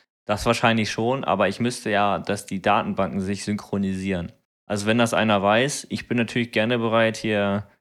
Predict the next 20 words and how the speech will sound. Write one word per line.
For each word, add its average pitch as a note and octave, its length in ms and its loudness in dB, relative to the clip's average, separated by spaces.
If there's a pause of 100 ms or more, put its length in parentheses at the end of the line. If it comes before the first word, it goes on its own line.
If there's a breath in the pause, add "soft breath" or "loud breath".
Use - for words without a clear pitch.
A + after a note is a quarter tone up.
gerne A2+ 260 2
an A2 80 2
info A#2+ 340 0
at G#2+ 160 2
self B2 340 -2
hosted B2 340 -4
minus A2 260 -4
adventures A2+ 480 -2
punkt - 160 -6
de G2+ 60 -4
schreiben. F#2+ 460 -4 (420)
Ähm, G2+ 260 4
da G2+ 100 2
würde G#2 180 2
ich, G2+ 80 -6 (140)
würde A2 160 2
ich A2+ 40 -2
mich A2 120 0
natürlich G#2 260 -2
freuen. G#2+ 400 0